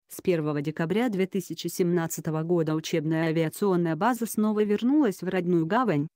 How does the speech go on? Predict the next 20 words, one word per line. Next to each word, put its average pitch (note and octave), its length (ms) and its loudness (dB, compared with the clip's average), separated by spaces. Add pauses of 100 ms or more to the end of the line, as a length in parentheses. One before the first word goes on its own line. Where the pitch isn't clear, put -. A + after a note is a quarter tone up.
(140)
так F#3 160 0
как F#3+ 180 -4
с - 100 -14
этого F3+ 360 -2
дня F3 240 0
она E3+ 180 4
вновь E3 280 0
стала D#3 320 -2
структурным D#3 680 -4
подразделением E3 880 2
училища G#3+ 540 0
штурманов, D#3+ 600 -2 (260)
филиала F#3+ 540 2
вунц D#3+ 320 0
В F3 200 0
В E3+ 60 0
С D#3 300 0
в F3 200 -4
городе F#3 460 2
Челябинске. F3 840 -2